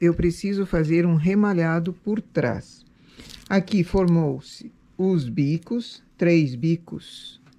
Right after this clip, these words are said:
de asa, e na lateral foi feito o suspenso. Então, eu tenho menos quantia de carreiras aqui na lateral, que comporta bem certo a alça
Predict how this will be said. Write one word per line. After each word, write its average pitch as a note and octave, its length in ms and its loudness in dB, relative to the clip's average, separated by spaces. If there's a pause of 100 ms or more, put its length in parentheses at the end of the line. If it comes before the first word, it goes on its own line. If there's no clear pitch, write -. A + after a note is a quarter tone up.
(240)
de D#3+ 220 4
asa, F#3 440 -2 (440)
e A3+ 160 4
na G3 200 4
lateral F#3 840 0 (600)
foi G3+ 260 2
feito G3 400 0
o G#3 60 -2
suspenso. F#3 680 -2
Então, D#3 220 0
eu E3+ 140 2
tenho E3+ 260 0
menos G#3+ 600 0
quantia E3+ 600 -2
de D#3 100 -2
carreiras D3+ 720 0
aqui C#3 320 -2
na A#3 140 2
lateral, E3+ 580 -2
que - 160 -20
comporta F#3+ 560 -2
bem A3 360 2 (340)
certo F#3+ 640 -2 (120)
a F#3 220 -2
alça F3+ 500 -2